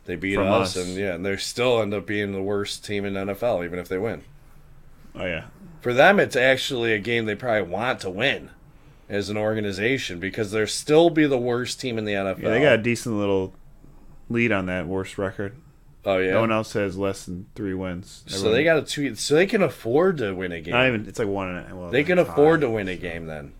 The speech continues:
Speaker 1: So this would be the game for, if you're a Texans fan, you're gonna want them to win this game.
Speaker 2: Helps them out more.
Speaker 1: Because they get the number one pick still. If, if they lose out, they'll still get the number one pick. And they b-,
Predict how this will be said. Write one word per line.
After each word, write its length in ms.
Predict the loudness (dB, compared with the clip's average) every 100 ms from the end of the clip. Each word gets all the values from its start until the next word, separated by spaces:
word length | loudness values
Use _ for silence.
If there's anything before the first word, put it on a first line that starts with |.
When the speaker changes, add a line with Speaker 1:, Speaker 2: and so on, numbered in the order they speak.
| -20 -20 -20 -20 -20 -20
Speaker 1:
So 180 | -6 0
this 200 | 2 2
would 100 | 2
be 140 | 4 4
the 100 | 4
game 380 | 2 2 2
for, 180 | -2 -2
if 100 | 0
you're 120 | 2
a 60 | 0
Texans 540 | 0 -2 -2 -4 -4
fan, 400 | -2 0 0 -2
you're 140 | -2 -2
gonna 180 | 0 0
want 240 | 0 0
them 140 | -2
to 60 | -2
win 160 | -2 -2
this 240 | -4 -4
game. 320 | -6 -6 -8 -16 -10
Speaker 2:
Helps 240 | -10 -8
them 100 | -6
out 160 | -4 -4
more. 200 | -4 -4
Speaker 1:
Because 260 | 0 0 2
they 160 | 2
get 160 | 2 0
the 60 | 0
number 320 | 0 2 2
one 240 | 2 0
pick 240 | -2 -4 -4
still. 500 | -4 -2 0 0 -4 -20 -20 -20 -20 -20 -20 -8
If, 160 | -4 0
if 180 | -2 0
they 140 | -2
lose 300 | 0 0 0
out, 400 | 0 2 0 -2
they'll 100 | -6
still 260 | -6 -2 -2
get 120 | -2
the 80 | -4
number 240 | -2 -2
one 100 | -2
pick. 320 | -2 -2 -2 0
And 320 | 2 4 4
they 100 | 0
b-, 640 | -2 -12 -20 -4 -2 -2